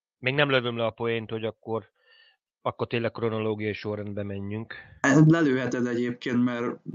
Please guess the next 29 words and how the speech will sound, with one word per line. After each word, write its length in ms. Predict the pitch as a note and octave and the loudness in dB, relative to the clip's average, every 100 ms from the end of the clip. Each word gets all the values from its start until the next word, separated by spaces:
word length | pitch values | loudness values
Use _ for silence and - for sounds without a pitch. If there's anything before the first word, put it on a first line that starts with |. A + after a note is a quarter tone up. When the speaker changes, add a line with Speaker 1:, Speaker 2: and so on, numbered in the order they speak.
| E3+ | 0
Speaker 2:
már 20 | |
Speaker 1:
mert 140 | E3 B2+ | 2 0
Speaker 2:
az 60 | |
Speaker 1:
az 100 | - | 0
a 40 | C3+ | 0
Speaker 2:
elej- 160 | C3 | -2
Speaker 1:
lényeg 200 | A#2+ A#2+ | -4 -6
azért, 240 | E3+ D#3+ E3 | -8 -6 -6
hogy 160 | E3 | -6
ő 140 | E3+ F3 | -6 -6
ott 280 | E3 D#3+ F3 | -6 -6 -4
odaadja 400 | E3 D#3+ C#3 C#3+ | 2 2 2 -2
neki 300 | C#3+ C#3+ C#3+ | -2 -2 0
az 420 | C3 C3 C3 B2 | 2 2 0 -2
Alice 220 | C#3 A#2+ | -4 -4
Csodaországban 920 | - C3 B2 B2 B2 - B2 A#2 B2 B2 | -6 -2 0 2 0 0 0 2 -2 -2
a 80 | |
könyvet. 500 | - A#2 A2+ A#2+ C#3 - - - - _ _ _ _ | -4 -6 -2 0 0 -2 -12 -12 -14 _ _ _ _
Ez, 300 | B2 B2 A2+ | -2 -2 2
ö, 440 | C3+ C3+ C3+ C3+ D#3 - - | 4 4 2 -2 -14 -18 -6
ez 180 | - | -2
mondjuk 280 | D3 F3 F3 | 2 2 2
azért, 280 | E3+ D3+ D#3 | 2 2 0
e-, 260 | D#3 D3+ D#3 | 0 -2 -2
ez 220 | D3+ C3 | -4 0
jelent 360 | D3+ C#3 A#2 G#2 | 0 2 -2 -4
valamit, 460 | A#2 A2+ A2+ G#2+ | -2 -2 -4 -6
hogy, 240 | A2+ A2 A2 | -4 -4 -2
ö, 200 | A2 | -2